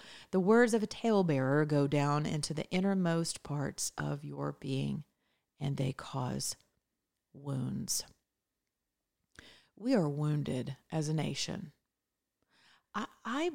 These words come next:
I would venture to say we're nearly mortally wounded. The lawlessness, I'm gonna tell you why.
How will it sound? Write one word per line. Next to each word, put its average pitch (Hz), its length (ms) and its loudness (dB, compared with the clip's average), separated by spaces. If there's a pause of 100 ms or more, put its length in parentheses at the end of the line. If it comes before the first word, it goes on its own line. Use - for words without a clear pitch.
(160)
I 302 380 -2
would 208 160 2
venture 165 260 2
to 151 100 -2
say 143 360 0
we're 160 180 2
nearly 185 640 6 (640)
mortally 165 560 4
wounded. 131 640 -4 (1900)
The 226 340 4
lawlessness, 226 960 4
I'm 180 80 4
gonna 190 80 6
tell 208 140 2
you 170 80 4
why. 120 220 2